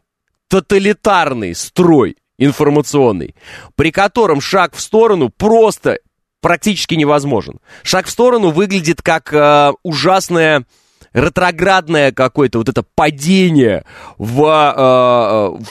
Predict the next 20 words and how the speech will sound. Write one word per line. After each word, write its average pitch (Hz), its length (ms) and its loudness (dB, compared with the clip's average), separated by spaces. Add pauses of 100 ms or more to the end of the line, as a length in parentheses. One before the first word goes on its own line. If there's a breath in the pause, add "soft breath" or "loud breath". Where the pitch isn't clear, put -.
(180)
в 131 200 -10
красной 190 500 0
патриотизм, 147 840 -2
кстати. 185 540 -2 (720 loud breath)
И 196 220 0
вот, 165 260 0
вот 190 160 -2
этот 160 240 -2 (160 soft breath)
уход 202 420 0
от 156 120 -2
действительности, 165 880 -2
дауншифтинг, 160 1040 0
какое-то, 139 460 0
э, - 500 0
выращивание, 143 880 0 (160 loud breath)
э, 120 420 2
зер-, 147 440 0
зерновых 160 800 -2
и, 147 200 2
э, 127 260 2